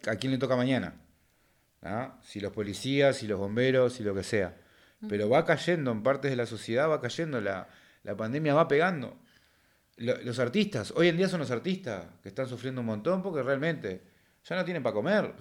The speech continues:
Speaker 1: <laughs> El que vivía del arte un año atrás no tiene pa' comer hoy en día.
Speaker 2: Ujú.
Speaker 1: ¿Tá? Y hablamos de muchas personas atrás de eso,
Speaker 2: Ujú.
Speaker 1: ¿no? No solo las bandas conocidas.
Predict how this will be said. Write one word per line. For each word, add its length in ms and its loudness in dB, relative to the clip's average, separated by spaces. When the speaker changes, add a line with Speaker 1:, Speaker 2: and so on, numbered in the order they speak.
Speaker 1:
<laughs> 240 -20
El 160 -6
que 100 2
vivía 240 4
del 160 8
arte 540 2
un 140 0
año 160 2
atrás 360 2
no 100 -6
tiene 160 -2
pa' 100 2
comer 240 0
hoy 80 0
en 120 -4
día. 200 -12
Speaker 2:
Ujú. 220 -14
Speaker 1:
¿Tá? 320 -10
Y 80 -8
hablamos 320 2
de 80 -2
muchas 320 0
personas 540 -8
atrás 260 -14
de 120 -14
eso, 200 -20
Speaker 2:
Ujú. 100 -14
Speaker 1:
¿no? 240 -10
No 140 -6
solo 220 0
las 120 -2
bandas 320 -2
conocidas. 680 -6